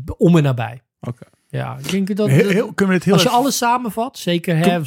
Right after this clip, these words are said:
Speaker 1: op, op zo'n Côte, Côte Bonnereux en die Côte Saint-Roch.
Speaker 2: In het begin, ja, in het begin gaat het heel langzaam.
Speaker 1: Dat
Speaker 3: Maar ik,
Speaker 1: gaat
Speaker 3: ik,
Speaker 1: er nog onder zitten, hoor.
Speaker 3: ik
Speaker 2: Oké.
Speaker 3: volg, eh, Lau zijn vraag wel, want dat,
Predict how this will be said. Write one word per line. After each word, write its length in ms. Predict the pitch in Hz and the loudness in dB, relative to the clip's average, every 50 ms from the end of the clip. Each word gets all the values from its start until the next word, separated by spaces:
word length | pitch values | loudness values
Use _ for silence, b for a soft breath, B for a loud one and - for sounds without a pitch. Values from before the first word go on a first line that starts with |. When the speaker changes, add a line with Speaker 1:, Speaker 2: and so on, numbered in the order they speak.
| - | -6
Speaker 1:
op, 160 | - 160 - - | -8 -10 -10 -10
op 120 | 156 - | -10 -2
zo'n 160 | - 165 147 - | 0 0 0 0
Côte, 380 | - - 170 160 156 156 - - | 0 0 0 0 0 -4 -8 -6
Côte 340 | - - 185 170 156 - 160 | -2 0 0 0 0 0 -2
Bonnereux 760 | 131 151 156 151 151 147 156 175 175 165 160 160 160 156 151 | -2 0 0 0 0 2 2 2 2 2 0 -2 -2 -4 -4
en 80 | 139 139 | -4 -2
die 240 | 135 135 135 135 b b b b b b | -2 -4 -4 -6 b b b b b b
Côte 340 | _ - 165 156 151 151 165 | _ 2 2 2 2 2 -2
Saint-Roch. 400 | 143 - - - 147 139 139 139 143 | -6 -4 -2 -2 0 2 2 2 4
Speaker 2:
In 60 | 160 | 4
het 100 | 160 156 | 2 2
begin, 400 | 147 120 - 139 135 135 127 120 | 2 0 0 -2 -2 -2 -4 -4
ja, 140 | 117 117 117 | -4 -4 -4
in 60 | 120 | -4
het 100 | 127 127 | -6 -10
begin 180 | 123 120 135 127 117 | -10 -8 -8 -8 -8
gaat 100 | 117 110 | -8 -8
het 100 | 120 120 | -8 -8
heel 80 | 117 | -8
langzaam. 340 | 117 117 117 113 - 113 113 | -8 -10 -12 -14 -16 -18 -16
Speaker 1:
Dat 100 | 120 - | -12 -4
Speaker 3:
Maar 200 | - 190 147 180 | 0 0 2 2
ik, 100 | 190 165 | 2 2
Speaker 1:
gaat 120 | - 202 190 | 2 2 2
Speaker 3:
ik, 60 | 180 | 4
Speaker 1:
er 60 | 196 | 2
nog 120 | 185 175 156 | 2 2 2
onder 240 | 175 185 196 185 | 0 0 0 0
zitten, 260 | 143 165 160 - - 135 | 0 -2 -2 0 0 0
hoor. 100 | 131 131 | 2 2
Speaker 3:
ik 60 | - | 4
Speaker 2:
Oké. 100 | - 202 | 4 4
Speaker 3:
volg, 220 | 190 175 120 - | 4 2 2 2
eh, 120 | 170 170 165 | 2 4 4
Lau 200 | 165 165 170 170 | 4 4 4 2
zijn 140 | 147 - 147 | 2 0 0
vraag 220 | - 185 190 165 104 | 0 0 0 2 2
wel, 280 | 127 127 135 151 147 | 2 2 2 0 0
want 180 | 139 87 78 71 | -2 -6 -8 -6
dat, 120 | 147 151 | -8 -8